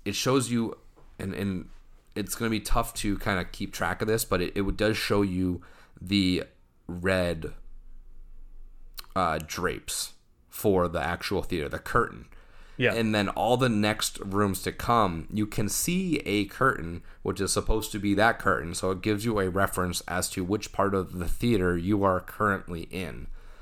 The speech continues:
Speaker 1: So you go, I think, to the next room is the little band room, which is the, the little bullpen area underneath. So if you
Speaker 2: Um,
Speaker 1: look up, you can see the curtain.
Speaker 2: Well, we, we've left, we've left the big open with the stage, right?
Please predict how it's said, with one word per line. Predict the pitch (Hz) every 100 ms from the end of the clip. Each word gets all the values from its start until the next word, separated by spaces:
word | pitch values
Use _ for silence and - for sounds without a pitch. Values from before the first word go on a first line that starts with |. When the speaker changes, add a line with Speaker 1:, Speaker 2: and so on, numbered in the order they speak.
| -
Speaker 1:
So | - 104 92 85 - - - - - - -
you | 104 92
go, | 95 90 90 85 - - - -
I | 98
think, | - 110
to | -
the | 101
next | 98 92 -
room | 95
is | 90
the | 90
little | 92 87
band | 78 92 90 98 101
room, | 117 127 143 131 -
which | 98 -
is | 90 78
the, | 90
the | 85 95
little | 92 82
bullpen | 90 95 - 104
area | 107 113 113 -
underneath. | - 98 90 87 113 160 - - - - -
So | - 104
if | 123
you | 127 127
Speaker 2:
Um, |
Speaker 1:
look | 107 92 - -
up, | 131 120 101 - - -
you | 104 107
can | 104 95
see | - 131 127 98 90 85 - - -
the | 92
curtain. | - 120 - 90 87
Speaker 2:
Well, | 113 117
we, | 135
we've | 123 120
left, | 127 143 -
we've | 127 117
left | 143 143
the | 135
big | 123
open | 104 107 113 107
with | 101
the | 107
stage, | - 110 95 87
right? | 92 95 101